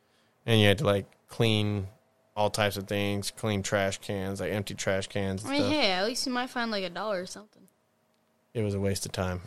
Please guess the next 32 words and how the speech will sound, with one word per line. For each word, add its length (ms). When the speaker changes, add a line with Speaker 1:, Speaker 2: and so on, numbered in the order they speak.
Speaker 1:
It 40
was 140
Speaker 2:
<laughs> 60
Speaker 1:
horrible. 380
There's 160
nothing 280
enjoyable 520
about 260
it, 80
which 160
is 80
why 160
they 100
call 160
it 120
community 360
service. 540
It's 100
not 120
Speaker 2:
Mm-hmm. 100
Speaker 1:
supposed 240
to 80
be 80
enjoyable, 560
and 280
it's 100
for 80
troublemakers, 640
which 400
you 100
wanna 180
avoid. 320